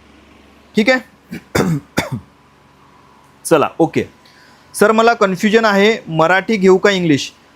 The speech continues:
बघा, जे, ज्यामध्ये तुमचं ग्रॅज्युएशन झालं असेल ते पुस्तक तुम्ही घ्या. ज्याच्यामध्ये तुमचं ग्रॅज्युएशन झालं असेल ते पुस्तक तुम्ही घ्या. ठीक आहे? चलो, थांबायला काही हरकत नाही. चांगला प्रतिसाद दिला त्याबद्दल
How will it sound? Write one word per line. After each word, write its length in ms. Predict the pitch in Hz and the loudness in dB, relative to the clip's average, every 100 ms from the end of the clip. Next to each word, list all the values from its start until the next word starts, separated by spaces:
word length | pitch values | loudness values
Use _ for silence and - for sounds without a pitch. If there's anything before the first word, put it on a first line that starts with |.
| - | -6
बघा, 180 | 220 240 | 0 0
जे, 380 | 160 156 240 - 147 | -2 0 0 0 -2
ज्यामध्ये 380 | 175 220 233 240 | -2 0 -2 -4
तुमचं 260 | 233 247 202 | 0 0 2
ग्रॅज्युएशन 440 | 180 185 226 247 | 0 0 0 2
झालं 220 | 220 220 | 2 2
असेल 220 | 220 233 | 0 0
ते 60 | 226 | 0
पुस्तक 280 | 226 202 202 202 | 0 0 -2 0
तुम्ही 160 | 180 | 0
घ्या. 100 | 131 92 _ _ _ _ _ _ 127 | 0 -4 _ _ _ _ _ _ 0
ज्याच्यामध्ये 480 | 156 160 240 226 233 | 0 2 0 0 0
तुमचं 340 | 226 214 233 | -2 0 0
ग्रॅज्युएशन 480 | 208 180 202 208 226 | 2 0 0 -2 -2
झालं 200 | 202 196 | 0 0
असेल 260 | 190 202 214 | 0 -2 0
ते 60 | |
पुस्तक 280 | 208 185 202 185 | 0 0 -2 0
तुम्ही 180 | 170 175 | 0 2
घ्या. 180 | 151 107 _ _ _ _ _ - | 0 -2 _ _ _ _ _ -4
ठीक 140 | 185 | 0
आहे? 120 | 233 220 _ _ | 0 -2 _ _
चलो, 240 | - 165 107 - _ _ _ _ _ _ _ _ _ - | 0 0 0 -10 _ _ _ _ _ _ _ _ _ -4
थांबायला 340 | 160 190 214 | 0 2 2
काही 140 | 220 208 | 2 2
हरकत 300 | 202 220 220 | 2 0 0
नाही. 200 | 208 233 - _ _ _ _ _ _ _ - | -2 -2 -8 _ _ _ _ _ _ _ -6
चांगला 360 | 170 180 214 | -4 0 0
प्रतिसाद 380 | 220 202 190 214 | 0 -4 -2 -2
दिला 220 | 190 196 | 2 0
त्याबद्दल 380 | 196 185 185 196 | 2 0 0 -2